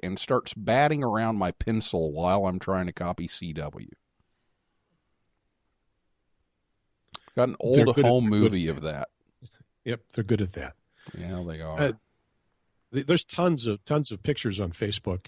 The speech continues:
Speaker 2: of, of, uh, cats sleeping on radios, amplifiers, tube stuff particularly. 'Cause
Speaker 1: Oh, yeah, it's warm.
Speaker 2: It's warm. Yeah.
Speaker 1: Oh, yeah.
Speaker 2: So,
Speaker 1: Well,
Speaker 2: I don't know.
Speaker 1: speaking
Speaker 2: We
Speaker 1: of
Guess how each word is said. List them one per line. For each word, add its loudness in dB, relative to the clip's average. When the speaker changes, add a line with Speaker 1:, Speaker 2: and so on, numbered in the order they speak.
Speaker 2:
of, -10
of, -8
uh, -6
cats 2
sleeping 4
on 0
radios, 2
amplifiers, -2
tube 6
stuff -2
particularly. -10
'Cause -14
Speaker 1:
Oh, 6
yeah, 6
it's -10
warm. 0
Speaker 2:
It's -10
warm. -14
Yeah. -14
Speaker 1:
Oh, -6
yeah. -10
Speaker 2:
So, 4
Speaker 1:
Well, 10
Speaker 2:
I 4
don't 6
know. 6
Speaker 1:
speaking 8
Speaker 2:
We 8
Speaker 1:
of 2